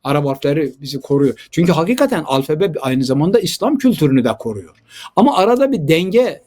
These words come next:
sağlamak gerektiği zaman bir alfabeyi, tamam Kur'an'ın dilidir, şeydir ama Arap alfabesi mukaddes değildir. İslam dinidir mukaddes olan, Kur'an-ı Kerim'dir mukaddes olan.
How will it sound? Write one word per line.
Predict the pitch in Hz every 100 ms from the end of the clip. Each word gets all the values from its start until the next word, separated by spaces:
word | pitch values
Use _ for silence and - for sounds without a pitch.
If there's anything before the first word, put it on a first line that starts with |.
| _ _
sağlamak | - 151 151 160 160 -
gerektiği | 143 156 156 214 247
zaman | 143 131 214 247 _ - - _ -
bir | 190 - 185
alfabeyi, | 190 170 143 147 202 233 _ _ _
tamam | 170 143 117
Kur'an'ın | - 147 156 196 175
dilidir, | 185 196 196 - _
şeydir | - 180 214
ama | 269 170 139
Arap | 160 220
alfabesi | 180 139 120 110 123
mukaddes | 139 170 151 170 - -
değildir. | 170 160 - - - _ _ _ _ _ _
İslam | - - 208 320
dinidir | 254 196 143 131
mukaddes | 127 - 113 113 -
olan, | 107 110
Kur'an-ı | - 139 156 285
Kerim'dir | - 240 190 147
mukaddes | 127 120 113 117 110 -
olan. | 78